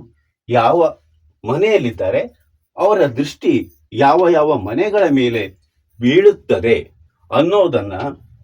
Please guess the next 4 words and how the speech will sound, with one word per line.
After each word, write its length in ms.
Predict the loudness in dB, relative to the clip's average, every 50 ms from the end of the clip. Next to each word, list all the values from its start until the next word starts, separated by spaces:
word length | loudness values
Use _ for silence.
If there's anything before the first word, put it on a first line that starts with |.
| _ _ _ _ _ _ _ -6
ನೋಡಿಕೊಂಡಾಗ 760 | -2 2 2 2 2 0 -4 -6 -6 -2 -2 -2 -2 -2 -2 -4 -4 -4 -8 -16 -20 -20 -20 -20 -12 -6
ಆ 180 | -4 -4 -4
ಸಂದರ್ಭದಲ್ಲಿ 800 | -4 -4 -4 -4 -4 -4 -4 -6 -6 -8 -10 -10 -10 -10 -10 -10 -10 -12 -12 -16 -20 -20 -20 -20 -20 _ _ 0
ವಿವಾಹ 400 | 4 4 6 6 4 2 0 -2